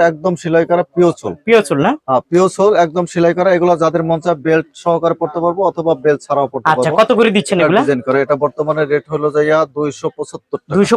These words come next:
Speaker 2: পঁচাত্তর টাকা।
Speaker 1: দুই, তিন মাস, যেদিন বিক্রি হবে সেদিন থেকে তিন মাস গ্যারান্টি।
Speaker 2: তাই?
Speaker 1: তিন মাস গ্যারান্টি, দুইশো ষাট টাকা, দুইশো পঞ্চাশ, দুইশো ষাট, দুইশো ষাট, এগুলো আছে দুইশো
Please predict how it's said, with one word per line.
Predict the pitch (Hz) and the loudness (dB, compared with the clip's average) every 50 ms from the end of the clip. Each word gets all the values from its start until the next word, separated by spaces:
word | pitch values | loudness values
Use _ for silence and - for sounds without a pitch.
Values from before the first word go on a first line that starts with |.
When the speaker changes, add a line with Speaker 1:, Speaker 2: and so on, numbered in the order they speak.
| - - | 2 2
Speaker 2:
পঁচাত্তর | 226 220 - 247 - - - - - | 0 2 2 -2 -2 -2 -4 -4 -2
টাকা। | - - - - - | -4 -4 -2 -4 0
Speaker 1:
দুই, | 135 143 139 - _ _ _ _ _ _ - | 0 0 0 -2 _ _ _ _ _ _ -4
তিন | 175 180 180 | -4 -2 0
মাস, | 185 190 180 156 131 | 2 2 2 2 0
যেদিন | 175 170 185 185 160 180 | 0 0 0 0 0 0
বিক্রি | 190 156 - 208 | -2 0 2 2
হবে | 202 208 202 | 2 2 0
সেদিন | - - 196 196 202 180 170 | 0 0 2 2 2 2 0
থেকে | 185 175 165 | -2 -2 -2
তিন | - 175 165 170 | -2 -2 0 0
মাস | 160 156 139 127 | 0 0 0 0
গ্যারান্টি। | 123 123 113 - - 82 - 202 | 0 0 -2 -2 -8 -6 -2 0
Speaker 2:
তাই? | 190 160 127 - - - - _ | 0 0 0 -4 -12 -20 -20 _
Speaker 1:
তিন | _ 185 185 185 | _ -4 0 2
মাস | 190 190 180 160 | 4 2 4 2
গ্যারান্টি, | 170 175 170 165 160 208 202 160 | 2 0 0 2 2 0 2 2
দুইশো | 165 175 156 175 165 | 0 -2 0 -2 -4
ষাট | - 175 165 - _ - | -4 -4 -4 -4 _ -2
টাকা, | 165 151 160 170 185 220 - _ _ _ _ _ _ _ _ _ _ _ _ | -2 0 2 2 0 0 -2 _ _ _ _ _ _ _ _ _ _ _ _
দুইশো | 156 160 165 151 - - 180 180 160 - | 2 2 2 2 0 0 0 0 0 0
পঞ্চাশ, | 175 175 170 165 - - 175 175 180 190 - - - _ _ _ _ _ _ | 0 0 0 -2 -2 0 4 4 4 4 2 -2 -12 _ _ _ _ _ _
দুইশো | 151 156 135 175 165 - - | -2 -2 -2 -2 -6 -4 0
ষাট, | 175 156 160 156 139 147 | 2 2 2 0 0 -2
দুইশো | 160 160 147 160 151 - - | -2 -2 -2 -4 -6 -4 -2
ষাট, | 165 156 156 165 156 - - | 2 2 2 2 0 -4 -8
এগুলো | 156 147 156 156 | -2 0 0 0
আছে | 147 165 156 143 | 0 -2 -4 -4
দুইশো | 160 151 160 | -4 -2 -2